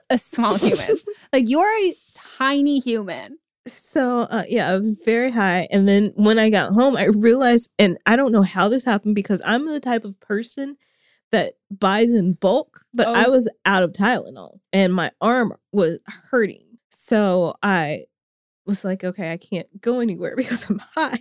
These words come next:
Speaker 2: So I have to order Tylenol, but I couldn't just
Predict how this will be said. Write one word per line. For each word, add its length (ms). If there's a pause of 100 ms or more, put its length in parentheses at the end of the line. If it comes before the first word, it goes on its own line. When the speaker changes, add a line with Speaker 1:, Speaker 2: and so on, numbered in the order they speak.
(100)
Speaker 2:
So 220
I 160
have 160
to 160 (260)
order 460 (460)
Tylenol, 480
but 100
I 60
couldn't 220
just 200